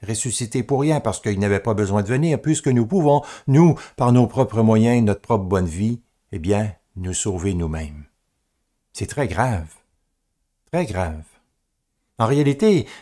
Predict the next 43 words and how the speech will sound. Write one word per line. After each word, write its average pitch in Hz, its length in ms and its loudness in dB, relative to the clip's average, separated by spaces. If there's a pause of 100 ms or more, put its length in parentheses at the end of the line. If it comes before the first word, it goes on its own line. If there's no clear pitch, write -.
(140)
Jésus 143 420 6
est 123 180 6
irremplaçable. 110 1120 2
Il 156 180 4
a 165 80 8
dit 180 220 4
lui-même, « 156 1000 4 (440)
Je 90 240 -2
suis 147 400 -4
le 104 160 -2
chemin, 139 420 0
la 95 140 2
vérité 113 480 0
et 101 40 0
la 90 140 -2
vie. 110 280 -6 (340)
Nul 123 680 6
ne 95 80 0
peut 113 160 -4
venir 104 360 2
au 98 80 4
Père 90 560 -2 (400)
autrement 98 400 -4
que - 100 -8
par 87 240 -6
moi. » 82 220 -6 (180)
Personne 185 800 4 (320)
ne 123 160 6
peut 147 280 6
aller 127 360 6
à 113 80 4
Dieu 101 540 0 (640)
autrement 98 440 -4
que 87 140 -8
par 80 240 -6
moi. 76 340 -8
Personne. 147 400 -2
Jésus 156 300 0
dit, « 170 120 0
Il 180 40 -2
n'y 170 60 4
a 147 40 4
personne 208 800 4